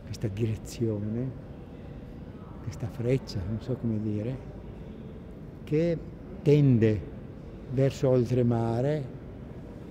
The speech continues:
colore, oltremare sulla terra. Quindi è una situazione di energia, c'è una tensione, c'è questo peso della pietra che a-, anziché essere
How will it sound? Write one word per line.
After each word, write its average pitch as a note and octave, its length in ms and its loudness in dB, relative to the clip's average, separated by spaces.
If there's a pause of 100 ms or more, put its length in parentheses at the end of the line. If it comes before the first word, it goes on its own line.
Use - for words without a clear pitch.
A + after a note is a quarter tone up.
(380)
colore, A#2+ 680 0 (720)
oltremare B2 920 4 (720)
sulla A#2 240 0
terra. A2 460 2 (1600)
Quindi C3+ 420 2
è C3+ 80 4
una C#3+ 160 2
situazione B2 1000 0
di A#2 120 2
energia, C3+ 920 2 (540)
c'è - 140 -2
una A#2+ 120 4
tensione, B2 680 4
c'è A#2+ 100 0
questo A#2 280 0
peso B2 340 6
della A2+ 220 4
pietra A2 520 4 (920)
che A2+ 220 4
a-, A2+ 220 2
anziché A#2+ 840 6
essere A#2 580 4